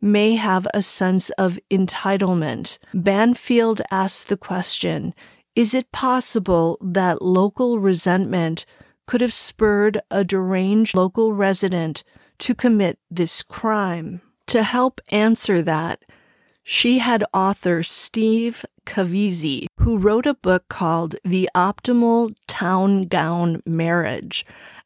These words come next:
and he said that there are usually two issues that are part of most town gown conflicts.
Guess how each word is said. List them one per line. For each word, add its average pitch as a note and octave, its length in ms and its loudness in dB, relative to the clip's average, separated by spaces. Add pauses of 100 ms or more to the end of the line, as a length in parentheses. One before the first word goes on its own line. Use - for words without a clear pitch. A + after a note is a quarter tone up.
and F#3 220 2
he C4 260 0
said F3+ 420 2
that F#3+ 220 0
there F3+ 200 0
are F3 120 2
usually A3+ 720 0
two A#3 480 -2
issues D#3+ 720 0 (400)
that G3+ 160 2
are F#3+ 140 2
part A3 440 -4
of F3+ 220 0
most F3+ 540 0 (140)
town F#3 500 -2
gown D#3+ 520 0
conflicts. - 880 -4